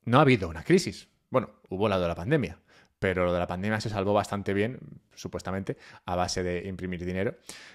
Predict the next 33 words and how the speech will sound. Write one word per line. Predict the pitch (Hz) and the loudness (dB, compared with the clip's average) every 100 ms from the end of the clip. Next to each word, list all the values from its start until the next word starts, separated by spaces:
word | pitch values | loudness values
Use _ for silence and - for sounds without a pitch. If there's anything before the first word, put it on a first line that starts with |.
| - | -14
Am, | - 90 87 | -6 -4 -2
pero | 104 120 165 | 4 6 6
estamos | 139 113 113 | 6 4 4
viendo | 120 139 | 4 2
que | 131 110 | 4 4
a | 98 | 4
pesar | 98 110 104 | 2 2 2
de | 104 | 0
que | 104 | 0
parece | 92 98 104 | 0 0 0
que | 92 | -6
todo | 95 98 | -4 -4
va | 92 92 | -2 0
bien, | 113 127 135 - _ | 0 -2 -4 -12 _
la | 87 | -12
gente | 85 98 | -8 -6
no | 101 | -6
está | 95 90 | -4 -2
pagando | 98 117 107 | 0 0 -2
sus | 104 | -4
hipotecas | 104 107 113 120 123 - | -4 0 0 2 0 2
al | 104 98 | 0 0
ritmo | 107 110 117 113 | 0 0 0 -2
al | |
que | 107 | -2
no | 98 104 | -2 -2
los | 101 | -4
estaba | 98 98 | -2 -2
pagando | 95 101 117 120 | 0 -2 -2 -2
en | 101 | -2
dos | 95 92 | -4 -2
mil | 110 101 | -2 2
diez, | 117 127 | 2 2